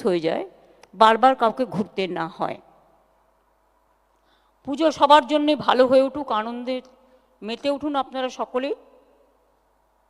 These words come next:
সাথে সাথে দেখলেন সবাই আজকে বাংলায় কত সুন্দর সুন্দর কথা বললেন। যারা অত্যাচারিত হচ্ছে, নিপীড়িত হচ্ছে, জেলায় ফিরে আসছেন, দরকার হলে ক্লাবের পক্ষ থেকেও, প্রশাসনের পক্ষ থেকেও তাদের একটু নতুন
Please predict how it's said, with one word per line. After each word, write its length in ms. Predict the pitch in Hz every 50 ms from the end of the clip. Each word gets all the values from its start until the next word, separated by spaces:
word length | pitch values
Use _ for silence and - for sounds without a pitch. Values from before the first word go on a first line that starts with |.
| _ _ _ _ -
সাথে 260 | - - 220 220 277
সাথে 260 | 240 262 262 - - 254 254 - - - _ _ _ _ _ _
দেখলেন 340 | - - 247 254 285 302 277 226
সবাই 360 | - - 247 240 262 269 262
আজকে 200 | 254 254 - 277
বাংলায় 440 | 233 214 214 214 226 233 - 247 240 -
কত 140 | 196 190 -
সুন্দর 340 | 208 - - 226 226 226 226
সুন্দর 320 | 220 - 233 226 220 226 220
কথা 240 | - 214 208 226 220
বললেন। 340 | 202 220 220 214 214 214 208 - - _ _ _ _ _ _ _ _ _ _ _ _ _ _ _ -
যারা 220 | - 226 226 240 254
অত্যাচারিত 640 | 240 226 226 - - 269 269 262 269 262 262 262 262
হচ্ছে, 220 | 262 262 262 262 269 247
নিপীড়িত 420 | 240 240 233 262 262 262 254 -
হচ্ছে, 220 | 262 254 254 - 269 226
জেলায় 320 | 190 226 220 226 226 226 220
ফিরে 200 | - - 208 214
আসছেন, 360 | 208 208 202 208 - 269 269 262 240 - _ _ _ _ _ _ _ _ _ _ _ _ _ _ -
দরকার 340 | 190 180 226 220 226 - 240
হলে 160 | 247 247 240
ক্লাবের 400 | 247 240 - 226 214 220 226 214 220
পক্ষ 160 | 226 220 - - 220
থেকেও, 300 | 214 - 240 - 269 269 269 262 - - _ _ _
প্রশাসনের 480 | - 202 - - 240 - - 240 240 233 -
পক্ষ 120 | 214 - - 226
থেকেও 240 | - 240 - 254
তাদের 240 | 254 - 220 196 208 208
একটু 140 | 208 - 240
নতুন 280 | 233 214 202 - 240